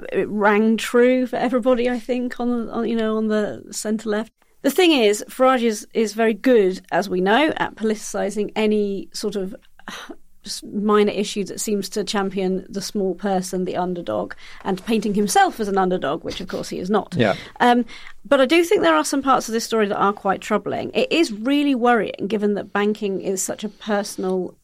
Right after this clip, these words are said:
Speaker 1: um, and, uh, you know, protected issue, that we had a, a leak to a, to the B B C,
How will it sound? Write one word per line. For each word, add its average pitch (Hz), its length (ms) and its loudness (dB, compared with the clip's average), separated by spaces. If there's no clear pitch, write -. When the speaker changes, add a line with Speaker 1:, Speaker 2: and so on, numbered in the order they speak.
Speaker 1:
um, 180 380 -2
and, 190 400 -2
uh, - 300 -12
you - 140 -8
know, - 260 -6
protected - 760 -4
issue, - 600 -2
that 226 300 2
we 214 260 0
had 196 360 0
a, 208 120 4
a 208 80 2
leak 208 300 2
to 202 160 -2
a, 190 300 0
to - 140 -8
the 185 80 0
B 247 160 0
B 208 100 -2
C, 208 480 0